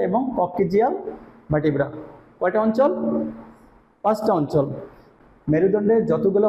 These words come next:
অঞ্চল রয়েছে, এমনকি একই অঞ্চলের কশেরুকার মধ্যেও কি রয়েছে? ভিন্নতা বা পার্থক্য রয়েছে। তারপরেও এই কশেরুকাগুলার একটা মৌলিক গঠন রয়েছে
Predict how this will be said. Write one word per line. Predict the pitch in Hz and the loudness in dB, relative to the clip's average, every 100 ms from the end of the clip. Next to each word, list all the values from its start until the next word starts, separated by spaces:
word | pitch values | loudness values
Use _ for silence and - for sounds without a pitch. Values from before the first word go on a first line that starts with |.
| 185 | 2
অঞ্চল | 175 190 180 | 2 2 4
রয়েছে, | 151 - 135 135 - - - _ _ 175 | 2 2 0 -2 -8 -16 -20 _ _ -2
এমনকি | 220 254 233 156 - 170 | 0 0 2 0 2 0
একই | - 285 285 | 2 2 4
অঞ্চলের | 254 269 254 226 | 2 2 2 2
কশেরুকার | 220 226 226 220 | 0 0 2 2
মধ্যেও | 220 233 | 2 2
কি | 226 208 | 2 2
রয়েছে? | 165 156 - - - - - _ - 156 | 2 0 -2 -8 -18 -20 -20 _ 0 4
ভিন্নতা | 180 214 220 214 | 4 4 2 0
বা | 247 226 226 226 226 - - - - _ _ _ | 0 0 -2 -2 -4 -10 -18 -20 -20 _ _ _
পার্থক্য | 214 214 214 175 | -2 -2 0 0
রয়েছে। | 135 - - - - - _ _ _ _ _ _ _ _ _ _ _ _ _ _ _ _ _ - | 0 -2 -4 -4 -14 -20 _ _ _ _ _ _ _ _ _ _ _ _ _ _ _ _ _ 0
তারপরেও | 233 233 254 214 - 120 240 - - - - _ - | 2 4 4 4 2 -2 -4 -4 -8 -16 -20 _ -4
এই | 156 | -2
কশেরুকাগুলার | 170 170 175 185 185 220 - - 147 - - - - 165 | 0 0 2 2 2 2 0 -4 -4 -6 -14 -20 -8 -6
একটা | - 240 339 180 | -2 0 2 2
মৌলিক | 180 208 277 226 226 - - - - 160 | 2 2 0 -2 -4 -6 -12 -18 -2 0
গঠন | 180 214 185 | 0 0 0
রয়েছে | 143 - | 0 -2